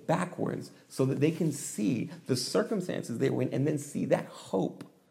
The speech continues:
to see the, the, the possession that endures and provides hope for them then and now.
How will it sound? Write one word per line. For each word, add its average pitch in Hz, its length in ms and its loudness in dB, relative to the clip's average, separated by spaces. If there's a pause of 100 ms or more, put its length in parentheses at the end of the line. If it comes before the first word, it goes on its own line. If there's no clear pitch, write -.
(440)
to 135 100 -2
see - 260 0
the, 156 220 4
the, 135 140 2
the 135 220 4
possession 151 580 2
that 143 120 4
endures 143 600 0
and 123 240 -2
provides - 480 -2
hope 107 320 0 (240)
for 131 120 4
them 113 260 2
then 170 340 2
and 120 240 0
now. 143 380 -2